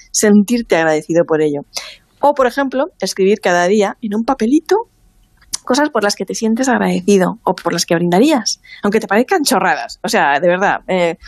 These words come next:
como dar las gracias por las series de <laughs> televisión, yo qué sé, cada uno. Los libros, las fresas, las nubes,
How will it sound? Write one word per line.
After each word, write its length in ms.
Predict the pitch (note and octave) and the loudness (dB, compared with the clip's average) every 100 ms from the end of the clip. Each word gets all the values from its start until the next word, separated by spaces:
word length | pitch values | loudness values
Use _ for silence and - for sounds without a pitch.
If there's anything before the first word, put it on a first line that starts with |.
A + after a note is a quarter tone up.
| - - | -14 -2
como 400 | F3+ D#3 D#3 D3+ | 0 4 2 2
dar 160 | G3+ | 0
las 100 | A3+ | 0
gracias 280 | G3 A3 B3 | 0 -2 -2
por 140 | F#3+ C#3+ | 0 -2
las 120 | - | -2
series 220 | F#3 B3 | 0 2
de 80 | C4+ | 2
<laughs> 100 | F#3+ | 2
televisión, 480 | D4 B3 - F#3+ C#4 | 2 2 2 2 0
yo 100 | - | -2
qué 60 | G#3 | 0
sé, 160 | - | 0
cada 240 | - G3 G3+ | 0 0 0
uno. 160 | - - - - | -4 -10 -18 -4
Los 140 | G3 F#3 | 0 2
libros, 300 | A3 F#3 F3 | 4 2 0
las 160 | F3 | -4
fresas, 380 | - G#3+ A3 D3 | -2 -2 0 0
las 180 | G3 F#3 | 0 2
nubes, 300 | G#3+ G3 B2 | 4 4 2